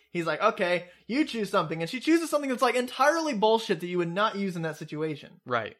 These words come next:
Speaker 1: Why can't it, like, it can analyze fucking anything.
Speaker 2: Mm-hmm.
Speaker 1: It can, it can, like, say, "Oh, hey, this person's, like, totally fine. I'm reading their vital signs from three hundred meters away."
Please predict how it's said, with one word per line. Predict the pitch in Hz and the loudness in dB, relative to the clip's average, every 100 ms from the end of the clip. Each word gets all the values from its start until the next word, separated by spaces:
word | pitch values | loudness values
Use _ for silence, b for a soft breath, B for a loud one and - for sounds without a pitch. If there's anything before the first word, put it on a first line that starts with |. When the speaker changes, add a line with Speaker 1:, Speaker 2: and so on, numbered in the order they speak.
| - | -10
Speaker 1:
Why | - 226 | -2 0
can't | 240 285 | 0 -4
it, | 269 | -2
like, | 214 196 - | 0 0 0
it | 220 | -6
can | 226 | -6
analyze | - 277 339 247 185 185 b _ _ | 0 2 4 4 4 0 b _ _
fucking | - 339 370 285 | 0 2 0 0
anything. | 302 277 - 170 135 143 - _ | -2 -2 -4 -6 -8 -12 -20 _
Speaker 2:
Mm-hmm. | 147 143 156 | -8 -6 -4
Speaker 1:
It | 180 | -4
can, | 269 247 - | -4 -6 -4
it | 233 | -4
can, | 254 | -2
like, | 254 233 226 - | 0 0 -2 -6
say, | - 226 | -2 2
"Oh, | 202 233 | 4 4
hey, | 233 214 | 4 2
this | 185 190 | 0 2
person's, | 220 208 208 185 | 2 2 -2 -2
like, | 185 180 | -2 2
totally | 190 190 190 180 | 2 2 2 0
fine. | 180 180 165 | 2 2 2
I'm | 151 | 0
reading | 156 170 170 | 0 -2 -2
their | 156 | -2
vital | 160 165 170 | -2 0 0
signs | - 156 139 139 | -2 -6 -8 -8
from | - 147 147 - | -10 -10 -10 -6
three | 175 | -4
hundred | 165 165 160 | -2 -2 -4
meters | 160 156 147 | -6 -6 -6
away." | 143 165 160 139 - | -4 -2 0 -2 -8